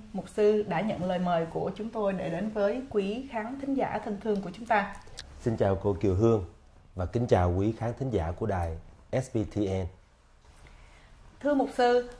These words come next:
Speaker 1: người Việt của chúng ta có câu, "Có tiền mua tiên cũng được." Vậy mục sư với tư cách là một người lãnh đạo về đời sống tâm linh,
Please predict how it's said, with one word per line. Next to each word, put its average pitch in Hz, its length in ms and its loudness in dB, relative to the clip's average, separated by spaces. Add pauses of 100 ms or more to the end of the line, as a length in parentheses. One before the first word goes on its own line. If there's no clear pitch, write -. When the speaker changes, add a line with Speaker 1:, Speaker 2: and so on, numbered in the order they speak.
(100)
Speaker 1:
người 202 200 -2
Việt 190 300 2
của 175 200 -6
chúng 269 160 -4
ta 220 280 -2
có 240 160 6
câu, 214 320 8 (260)
"Có 285 100 2
tiền 208 420 2
mua 208 100 0
tiên 220 320 -4
cũng 233 160 -6
được." 202 200 4 (320)
Vậy 180 380 2
mục 202 180 -2
sư 226 300 -4
với 233 260 2
tư 320 120 -4
cách 381 180 -4
là 254 120 0
một 202 160 -2
người 185 200 -4
lãnh 170 220 -4
đạo 175 480 -2
về 170 480 0
đời 185 160 -4
sống 202 220 -6
tâm 233 180 -4
linh, 240 180 -2